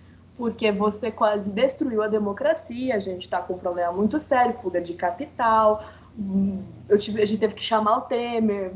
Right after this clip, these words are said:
incomodar o Temer, que é basicamente uma pessoa que a gente não ousa incomodar, porque, né, a realeza brasileira, vampiresca.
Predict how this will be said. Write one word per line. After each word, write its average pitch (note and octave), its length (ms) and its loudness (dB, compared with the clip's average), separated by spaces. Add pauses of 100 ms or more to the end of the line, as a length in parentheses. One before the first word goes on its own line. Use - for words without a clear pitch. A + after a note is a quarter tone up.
(120)
incomodar A3 640 4
o A#3 60 -4
Temer, A3+ 420 -6
que - 160 -8
é E3+ 100 -2
basicamente F3+ 800 -4
uma F3+ 100 -4
pessoa F#3 300 -6
que F#3 80 -6
a - 20 -6
gente F3+ 240 -10
não F3+ 120 -4
ousa F3+ 340 0
incomodar, G3+ 560 0
porque, - 320 -14
né, F#3 160 -2
a E3+ 100 0
realeza F#3 600 2
brasileira, F#3 600 -2
vampiresca. G#3 840 -4